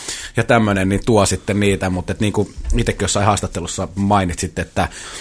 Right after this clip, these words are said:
et justiin jossain liikenneruuhkassa, niin, niin voi olla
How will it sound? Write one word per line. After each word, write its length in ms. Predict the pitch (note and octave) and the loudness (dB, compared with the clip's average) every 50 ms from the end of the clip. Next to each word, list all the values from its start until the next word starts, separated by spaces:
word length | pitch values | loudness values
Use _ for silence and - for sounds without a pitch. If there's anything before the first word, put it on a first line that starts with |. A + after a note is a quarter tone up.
| - - - - - - - | -14 -14 -12 -12 -8 -2 -2
et 160 | G2+ F#2+ - | -2 0 0
justiin 500 | G2 G2 - - G2 F#2 F#2 F2 F#2 E2 F2+ D#2 D#2+ E2+ E2+ | 0 0 0 -2 -2 0 0 0 -2 -4 -6 -8 -10 -8 -6
jossain 320 | F#2 G2+ G2 - A2+ G#2 A2 | -4 -2 0 2 2 4 4
liikenneruuhkassa, 920 | A2+ G#2+ G2+ G#2 G2 F#2+ G2+ F2+ G2+ G#2+ G2+ G2+ - - F#2 - - - F2+ | 4 4 2 2 0 0 0 2 2 2 2 2 2 0 0 0 0 0 0
niin, 320 | F2+ F#2 F#2 F2+ F2 G2 | 0 0 -2 0 -2 -2
niin 180 | F2+ F2 F#2+ - - G2 | -2 -2 -2 -4 -4 -4
voi 140 | G2 G2+ G2 | 0 0 2
olla 120 | G2 F#2+ | 2 2